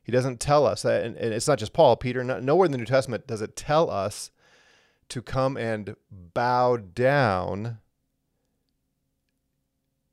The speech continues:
in the new covenant. At least I'm still waiting. Maybe I missed one, but I'm waiting for somebody to, to show me where that's, when we gather together as the church, that we are supposed to be bowing down before something.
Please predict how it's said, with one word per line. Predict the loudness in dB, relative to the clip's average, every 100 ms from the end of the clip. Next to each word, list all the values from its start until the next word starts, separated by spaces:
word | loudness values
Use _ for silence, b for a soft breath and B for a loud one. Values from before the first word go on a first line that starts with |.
| _
in | -8 -4
the | -4
new | -2 -4
covenant. | -6 -4 -2 -4 -8 -16 -20 -20 _ _ _ _ -6
At | -4
least | -2
I'm | -2 0
still | 0 2
waiting. | 4 4 2
Maybe | 2 2 2
I |
missed | 0 -2
one, | -2 0
but | 0
I'm |
waiting | 2 0 0
for | -4
somebody | -6 -4 -4
to, | -4 -6 -8 B B
to | -14
show | 0 2
me | 2
where | 2 2
that's, | 4 2 0
when | -6 -4
we | -4
gather | -2 2 4 2
together | 2 4 6 6
as | 4 2
the | -2
church, | -10 -10 -6 -2 -2 -2 -6 -10 -12 -18 _ _ _ _ _ _ _ _ _ _ -12
that | -6
we | -4
are |
supposed | -4 -2 -4
to | -4
be | -4
bowing | 0 0 -2
down | -2 -2 -2
before | -4 -6 -8
something. | -8 -10 -12 -16 -18